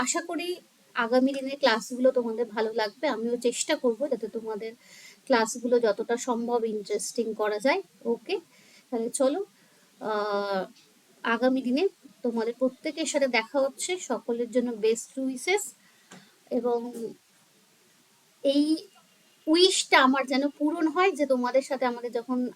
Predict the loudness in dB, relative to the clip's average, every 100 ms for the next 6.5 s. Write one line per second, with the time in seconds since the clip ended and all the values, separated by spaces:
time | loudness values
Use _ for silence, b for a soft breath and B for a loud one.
0 | -6 -4 -2 -2 -2 -2 -2 -2 2 4
1 | 4 2 _ -20 B B 0 4 4 4
2 | 2 2 -2 0 -2 -2 -6 -6 -8 -6
3 | -6 -2 -4 -2 -4 -4 -8 -2 -2 -2
4 | _ b b b b b _ -6 -4 -4
5 | 0 -2 0 2 2 4 0 0 -2 -4
6 | -4 -4 0 2